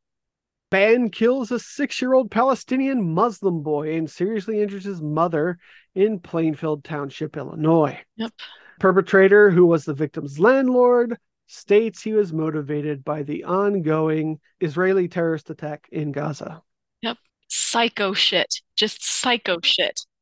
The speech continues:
Speaker 2: I'm gonna murder a child because of this conflict. Crazy shit.
Speaker 1: Yeah, it's just, I mean, I am glad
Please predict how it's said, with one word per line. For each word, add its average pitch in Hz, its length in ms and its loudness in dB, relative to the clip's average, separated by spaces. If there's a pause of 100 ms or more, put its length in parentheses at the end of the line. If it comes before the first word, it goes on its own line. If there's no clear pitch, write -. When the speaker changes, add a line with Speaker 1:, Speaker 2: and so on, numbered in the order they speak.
Speaker 2:
I'm 214 80 -2
gonna 233 120 2
murder 254 400 2
a 254 60 4
child 226 760 2 (380)
because 269 600 -2
of 202 260 -4
this 220 160 -12
conflict. - 800 -6 (580)
Crazy 226 800 -4
shit. - 480 -4 (240)
Speaker 1:
Yeah, 170 280 -2 (180)
it's 170 240 0
just, - 420 0 (840)
I 196 120 -2
mean, 190 360 2
I 185 160 2
am 185 480 2 (560)
glad 202 640 0